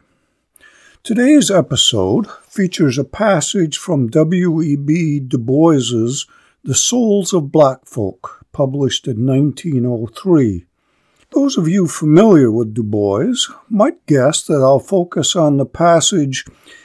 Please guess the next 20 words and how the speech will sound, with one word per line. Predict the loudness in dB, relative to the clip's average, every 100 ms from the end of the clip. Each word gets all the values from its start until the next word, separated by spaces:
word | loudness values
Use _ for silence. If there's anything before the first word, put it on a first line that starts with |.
| _
in | 0 2
which | 4 2 0 -4
Du | -2
Bois | 0 2 4 4
first | 2 0 -2 -2 -4 -6
presents | -2 2 2 0 -4
the | -10 -10
concept | -4 -2 0 0 0 -2 -4 _
of | -6 -6 -6
double | 4 4 4 -2
consciousness, | -2 -2 0 -2 -6 -12 -10 -8 -10 -10 -12 -14 _ _ -20 -20 _
which | -8 -6
has | -6
become | -4 -4 -2 -2
a | 0
mainstay | 2 4 4 2 0 -4 -4 -2 -4
of | -4
American | -4 -4 -2 0 -2 -4 -6
black | -2 -2 -2 -2
studies. | -4 2 2 2 -4 -6 -10